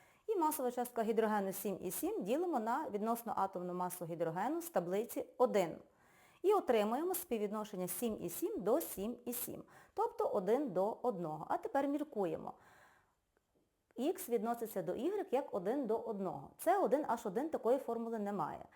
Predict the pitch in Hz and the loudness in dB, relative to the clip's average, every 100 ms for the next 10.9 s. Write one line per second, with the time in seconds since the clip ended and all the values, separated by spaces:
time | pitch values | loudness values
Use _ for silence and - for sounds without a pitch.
0 | - - - 285 226 285 339 196 269 381 | -20 -8 0 2 4 4 4 2 2 2
1 | - 214 190 185 190 190 185 185 175 170 | 0 0 0 0 -2 0 0 0 -2 -4
2 | 269 - - - 185 240 196 190 202 254 | -2 0 0 4 2 2 -2 -2 -2 -4
3 | 247 220 151 - - - - 381 392 285 | -4 -2 -2 -6 -20 -20 -8 -4 2 4
4 | 220 - 214 208 214 190 196 185 170 175 | 4 0 -4 -2 -2 -2 -2 -2 -2 -2
5 | 339 247 170 170 175 359 269 - 233 190 | 0 0 0 -4 -6 -4 -4 0 2 2
6 | 196 196 214 208 165 160 165 160 202 339 | 0 -4 -8 -4 -4 -4 -4 -4 -4 -6
7 | 285 214 214 196 185 170 - 165 - 160 | -6 -4 0 0 0 -8 -4 -4 -4 -8
8 | 175 320 415 415 - - - 359 370 277 | -4 -4 -4 -8 -18 -12 -4 -2 -2 -6
9 | - 196 - 294 - 240 277 294 285 285 | -4 -6 -6 -6 -4 -4 -4 -8 -2 -2
10 | 302 294 226 196 185 233 196 156 | -2 -4 -4 -4 -2 -2 -2 -4